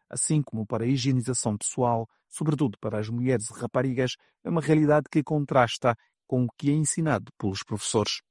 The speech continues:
Para Mota Sebastião, a qualidade da educação e a condição de vida dos professores é uma cadeia interligada de fatores e a falta de uma combinação adequada de condições externas e internas prejudica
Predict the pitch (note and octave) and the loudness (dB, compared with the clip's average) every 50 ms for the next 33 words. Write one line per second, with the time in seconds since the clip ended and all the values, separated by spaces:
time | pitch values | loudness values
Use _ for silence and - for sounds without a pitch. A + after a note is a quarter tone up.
0 | _ _ _ - C3 A#2+ B2+ B2 A#2+ B2+ C#3 D3 C#3 B2 - C#3 B2 - - - | _ _ _ 0 2 4 4 2 2 2 2 2 2 2 0 -2 0 0 -2 0
1 | B2+ C#3 C3 - - - C3+ C3 B2+ B2 A#2 G#2 - _ _ _ _ _ - B2 | 0 0 0 0 0 0 2 2 2 2 0 -2 -6 _ _ _ _ _ -6 -6
2 | B2+ - D3 D3 C#3+ C#3+ C#3 C3 C#3+ C#3 A#2+ C3 B2+ A#2 - - C3 A#2+ - - | -4 0 2 4 4 4 4 4 4 4 4 2 0 0 -2 -4 -4 -2 -2 0
3 | C#3+ C3+ C3 C3 B2+ A#2+ - C#3 C3 B2 - - C#3 C3 C3+ B2+ A#2+ A2 B2 C#3+ | 0 2 2 0 0 0 0 0 0 0 0 0 0 0 0 0 -2 -4 -4 -4
4 | C3 A2+ A#2+ G#2+ G#2+ A#2+ - - - C3 A#2 - - - - C3+ C3+ - - - | -2 -2 -4 -4 -6 -8 -10 -8 -8 -8 -8 -8 -6 -4 -2 -2 0 -2 -4 -8
5 | - _ _ _ _ _ _ - C3+ C#3 C#3 C#3 B2+ - - C#3 B2 C3 D3 D3 | -8 _ _ _ _ _ _ -2 0 0 0 0 0 0 0 0 2 4 6 6
6 | D3+ D3 D3+ D3+ D#3+ E3+ D#3 C3 E3+ D3 C#3 D3 C#3 B2 D3+ C#3+ B2 G2+ A2+ G#2+ | 6 6 6 6 6 6 4 4 2 0 0 -2 0 2 2 2 2 0 -4 -6
7 | G#2 - - A#2+ G#2+ - C#3 A#2+ A2+ - - - - _ _ _ _ _ - B2+ | -8 -8 -6 -6 -4 0 0 0 0 -2 -6 -10 -12 _ _ _ _ _ -4 -4
8 | B2+ - C#3 B2 A2+ - A2 A2 A#2+ A#2 A#2 - - C3 B2 A#2+ B2+ B2 A#2+ - | 0 2 2 2 2 0 -2 -2 0 -2 -2 0 0 0 0 2 0 0 -2 -2
9 | - C3 A#2+ A2 - - C3 B2+ A#2 A#2+ A2+ - - A#2+ B2 B2+ C3 - - D3 | 0 -2 -2 -2 -2 0 0 0 0 0 -2 -4 -4 -4 -2 -2 -4 -2 0 0
10 | C3+ B2+ B2 - - - _ _ _ - A#2+ - - C#3 B2 A2+ G#2+ G#2+ G#2+ G#2+ | 0 0 0 -2 -6 -8 _ _ _ -8 -8 -4 -2 -2 -2 -2 -2 -6 -6 -4
11 | A#2 B2 C3 B2+ B2 C#3+ C3 C3 C3 C3 C3 B2+ - _ _ _ _ _ _ - | -2 -2 0 0 0 0 0 0 0 -2 -2 -4 -6 _ _ _ _ _ _ -12
12 | - D#3+ D3+ D#3+ C#3+ C#3+ D3 C3 - D3+ C3+ | -8 -6 -4 -4 -2 -2 -4 -2 -4 -4 -6